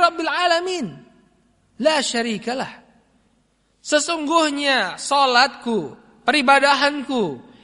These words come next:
hidupku dan matiku hanya untuk Allah. Sehingga seseorang ketika beribadah kepada Allah, hendaknya dia ikhlas. Tidak dengan motivasi-motivasi yang lain,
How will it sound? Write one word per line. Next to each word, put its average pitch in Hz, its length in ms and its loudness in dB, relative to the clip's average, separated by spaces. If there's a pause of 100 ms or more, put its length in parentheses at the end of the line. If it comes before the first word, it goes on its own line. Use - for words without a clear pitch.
(100)
hidupku 302 560 0
dan 294 160 2
matiku 302 480 -4
hanya 339 400 2
untuk 330 240 -6
Allah. 226 560 2 (1500)
Sehingga 269 320 -2
seseorang 294 560 4
ketika 302 240 0
beribadah 320 480 2
kepada 285 400 2
Allah, 277 480 2
hendaknya 240 540 -2
dia 220 180 -4
ikhlas. 196 880 -6 (1300)
Tidak 247 240 -6
dengan 220 320 -4
motivasi-motivasi 202 1400 -8
yang 190 320 -4
lain, 175 400 -6